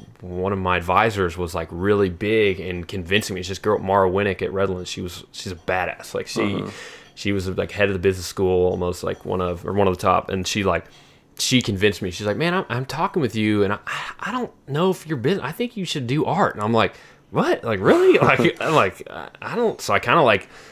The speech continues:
Speaker 1: it was her who kinda pushed me over the ledge to really feel comfortable to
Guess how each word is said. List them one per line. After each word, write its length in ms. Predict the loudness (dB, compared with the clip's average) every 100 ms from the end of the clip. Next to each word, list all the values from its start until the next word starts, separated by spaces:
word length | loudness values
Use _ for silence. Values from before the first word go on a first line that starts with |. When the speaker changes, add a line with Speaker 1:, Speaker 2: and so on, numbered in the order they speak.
| -6
Speaker 1:
it 60 | 0
was 140 | 2
her 260 | 6 8 8
who 100 | 6
kinda 240 | 2 0
pushed 360 | 2 4 4 2
me 100 | 0
over 160 | 2 2
the 80 |
ledge 380 | 4 4 4 0
to 120 | -2
really 280 | 0 2 2
feel 220 | 2 0
comfortable 580 | 0 0 0 0 0 0
to 320 | 2 2 2